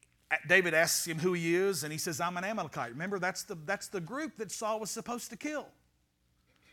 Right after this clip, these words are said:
And David took hold of his clothes in verse eleven, and he tore them. So did all the men who were with him, and they mourned and wept and fasted until evening for Saul and for Jonathan his son and for the people of the Lord,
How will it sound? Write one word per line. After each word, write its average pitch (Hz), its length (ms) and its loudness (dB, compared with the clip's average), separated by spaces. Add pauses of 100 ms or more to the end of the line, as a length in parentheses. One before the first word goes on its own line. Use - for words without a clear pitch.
(1000)
And 160 140 -2
David 233 340 4
took 220 180 2
hold 220 200 4
of 214 60 -6
his 214 120 -2
clothes 175 440 4
in 160 80 -4
verse 160 240 0
eleven, 180 400 2
and 156 100 -2
he 135 80 -4
tore 202 320 0
them. 202 280 -2 (960)
So 202 220 4
did 180 100 6
all 180 140 6
the 160 140 2
men 185 240 0
who 175 120 2
were 151 120 0
with 175 240 0
him, 185 120 -2
and 156 140 -2
they 143 140 2
mourned 170 360 0
and 143 140 -2
wept 170 260 0
and 135 140 -8
fasted 175 500 0
until 147 300 -4
evening 160 300 -4
for 147 100 -8
Saul 160 320 0
and 147 80 -6
for 147 100 -6
Jonathan 156 460 -4
his - 160 -2
son 175 340 0
and 139 120 -6
for 131 80 -10
the 120 80 -10
people 160 260 -8
of 135 80 -6
the 131 60 -6
Lord, 165 360 -2